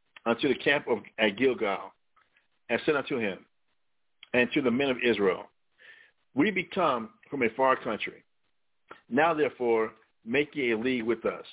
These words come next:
They, they, they put this, this, this, this facade on, like, "Man,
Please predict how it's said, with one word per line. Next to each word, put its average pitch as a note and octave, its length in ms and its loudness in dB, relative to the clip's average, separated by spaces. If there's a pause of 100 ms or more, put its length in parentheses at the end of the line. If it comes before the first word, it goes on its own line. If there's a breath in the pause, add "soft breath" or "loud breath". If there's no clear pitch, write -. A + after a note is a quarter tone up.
(520 loud breath)
They, D3 140 4 (100)
they, D3+ 240 -6
they D#3 120 -4
put G3+ 240 -4
this, D3+ 140 -10 (100)
this, B2+ 140 -4 (100)
this, A#2 260 -2
this A2+ 220 -4
facade C#3 460 2
on, B2 160 2
like, A2 200 0
"Man, C3 280 0